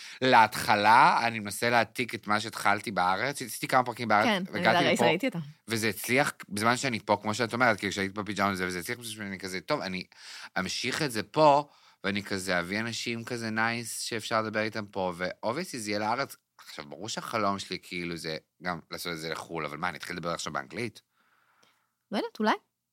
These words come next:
Speaker 2: אני לא יודעת מה הנישה, זה הקטע שהיום אין חוקים. ה-,
Speaker 1: אין
Speaker 2: ה-,
Speaker 1: חוקים.
Speaker 2: ה-, ה-, המשחק השתנה
Speaker 1: בית
Speaker 2: כל
Speaker 1: זונות.
Speaker 2: כך. תקשיב, אנשים היום מקבלים עבודות בגלל שיש להם, אה, עוקבים.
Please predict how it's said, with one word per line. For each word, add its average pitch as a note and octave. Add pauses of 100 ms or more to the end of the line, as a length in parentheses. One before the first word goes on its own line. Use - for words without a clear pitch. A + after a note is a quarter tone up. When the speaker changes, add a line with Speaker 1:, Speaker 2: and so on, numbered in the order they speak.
(580)
Speaker 2:
אני G3+
לא A3
יודעת C#4
מה C4+
הנישה, B3+
זה E3
הקטע A3
שהיום F3+
אין A3+
חוקים. A3
ה-, D3+
Speaker 1:
אין D#3+
Speaker 2:
ה-, D#3+
Speaker 1:
חוקים. D#3+
Speaker 2:
ה-, D3+ (220)
ה-, D3+ (180)
המשחק D3+
השתנה F3+
Speaker 1:
בית E3
Speaker 2:
כל G3
Speaker 1:
זונות. -
Speaker 2:
כך. F3+ (680)
תקשיב, D4 (140)
אנשים F3
היום F#3
מקבלים D#3+
עבודות E3
בגלל C#3
שיש -
להם, G3
אה, A3
עוקבים. D#4+